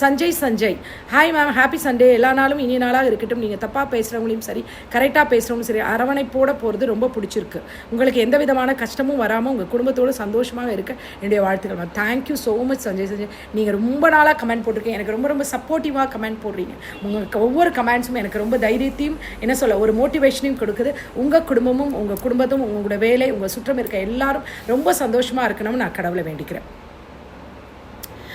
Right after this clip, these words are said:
ஆ, ராதாராமன் ஃபோர் நைன் செவன் நைன், பைபிள்ல ஒரு வசனம், "விதைக்கு ஒரு நாள், அறுவடை பண்ண ஒரு நாள், எல்லாவற்றிற்கும் ஆண்டவர் காத்துவார்." உண்மை அதுதான், எல்லாத்துக்கும் ஒரு ஒரு நாள் இருக்கு. நம்ம எல்லாத்தையும் ஒரே நாள்ல செய்ய முடியாது இல்லையா? என்னைக்கு நம்ம வந்து விதை விதைக்கிறோமோ அது வளர்ற வரைக்கும் பொறுமையா இருக்கணும்.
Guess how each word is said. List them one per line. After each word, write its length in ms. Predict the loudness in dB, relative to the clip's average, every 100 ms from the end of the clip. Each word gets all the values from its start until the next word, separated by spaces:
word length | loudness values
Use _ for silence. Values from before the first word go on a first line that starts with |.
| -8 0
ஆ, 320 | 2 4 4
ராதாராமன் 680 | 6 6 6 6 6 4 2
ஃபோர் 160 | 2 4
நைன் 180 | 2 0
செவன் 140 | -2 -4
நைன், 120 | -4
பைபிள்ல 340 | -2 0 2 2
ஒரு 140 | 2
வசனம், 360 | 0 -4 -6 -2
"விதைக்கு 300 | 0 0 0
ஒரு 180 | 0 2
நாள், 180 | -2 -4 -10 0
அறுவடை 360 | 4 6 6
பண்ண 240 | 4 0 2
ஒரு 160 | 2
நாள், 140 | 0 0
எல்லாவற்றிற்கும் 600 | 2 4 4 0 -4 -2
ஆண்டவர் 340 | 0 0 -2
காத்துவார்." 400 | -2 -6 -6 -6
உண்மை 240 | -2 0 0
அதுதான், 280 | 0 -2 -4 -8 2
எல்லாத்துக்கும் 720 | 4 4 4 4 2 0 0
ஒரு 180 | 2 2
ஒரு 80 |
நாள் 200 | 2 0
இருக்கு. 200 | 0 -2
நம்ம 320 | 0 2 4 2
எல்லாத்தையும் 160 | 2
ஒரே 260 | 4 4 2
நாள்ல 220 | 2 0
செய்ய 220 | 2 0
முடியாது 260 | 2 0 0
இல்லையா? 220 | -2 -2 -10 -2
என்னைக்கு 280 | 0 2 0
நம்ம 200 | 0 0
வந்து 200 | 0 2
விதை 240 | 4 4 2 -4
விதைக்கிறோமோ 360 | -2 0 0
அது 220 | 0 -2
வளர்ற 260 | 0 2 2
வரைக்கும் 340 | 2 0 -4 -2
பொறுமையா 220 | 0 0
இருக்கணும். 380 | -2 -6 -10